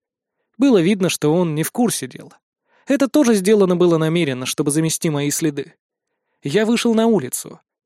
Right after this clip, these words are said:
Приготовил конструкт на всякий случай, если вдруг тут будет засада. Подошел к дверям, открыл их. Внутри было темно. Пахло бензином и мазутом. "Есть кто-нибудь?"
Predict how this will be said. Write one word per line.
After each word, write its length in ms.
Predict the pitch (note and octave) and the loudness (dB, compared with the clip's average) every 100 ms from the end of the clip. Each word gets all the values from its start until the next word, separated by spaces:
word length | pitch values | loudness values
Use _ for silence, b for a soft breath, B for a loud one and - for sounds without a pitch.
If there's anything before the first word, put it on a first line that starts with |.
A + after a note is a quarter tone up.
| _ - | _ -2
Приготовил 460 | E3+ A3 D4+ C#4 | 0 4 4 4
конструкт 640 | G#3+ F3+ - E3+ G#3 - F3+ | 2 -4 -2 -2 -2 -6 -4
на 140 | F3+ | -4
всякий 340 | - F3 E3+ | -2 -2 -2
случай, 340 | F3 F#3 F3 F3 | -2 0 0 -2
если 360 | D#3+ E3 F3+ | -2 -4 -2
вдруг 340 | D#3+ D#3+ F3 - | -4 -2 -4 -2
тут 120 | E3 | -4
будет 300 | D#3+ D#3+ C#3+ | 0 0 0
засада. 480 | E3+ - D#3+ D3 C#3+ b b b | -2 -2 -2 -2 -4 b b b
Подошел 380 | E3 F3+ C4 C4+ | -2 0 0 0
к 80 | E3 | 0
дверям, 520 | C#3 C3+ D3+ G3 F#3+ _ | -2 -2 -2 -4 -8 _
открыл 460 | D#3+ - - D3+ G3+ | -10 -8 -2 0 0
их. 260 | F#3+ _ _ _ _ _ - | -2 _ _ _ _ _ -10
Внутри 420 | D3 F#3 E3 G3 | -4 -2 0 0
было 260 | E3+ E3+ E3 | 2 2 2
темно. 440 | D#3+ D3 C3+ - _ _ _ _ _ | -2 -8 -10 -16 _ _ _ _ _
Пахло 320 | - A3+ E3 | -2 0 0
бензином 540 | C#3+ C#3+ C3+ D#3 D#3 C3+ | 0 -2 -4 -4 -4 -4
и 40 | |
мазутом. 720 | C3 C3+ C#3+ D#3 - - E3+ _ _ _ _ _ _ _ _ - | -6 -8 -6 -8 -10 -20 -20 _ _ _ _ _ _ _ _ -6
"Есть 320 | C#3 G#3+ - | 2 2 2
кто-нибудь?" 560 | - C4+ A3+ D3+ - | 2 4 4 2 -2